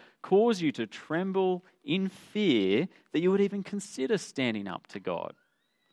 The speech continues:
and behaving for a second like you might know better than him.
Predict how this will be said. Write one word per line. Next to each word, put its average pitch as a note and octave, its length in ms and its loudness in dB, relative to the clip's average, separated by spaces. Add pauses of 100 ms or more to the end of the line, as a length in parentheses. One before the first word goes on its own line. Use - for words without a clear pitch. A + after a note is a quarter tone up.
(440)
and A2+ 120 0
behaving A2 540 2
for A#2 200 -6
a A#2 160 -6
second F3 460 -6
like G2 280 -4
you G2+ 40 -10
might F#2+ 220 -8
know F2+ 160 -8
better F2+ 240 -8
than F2 160 -14
him. - 340 -20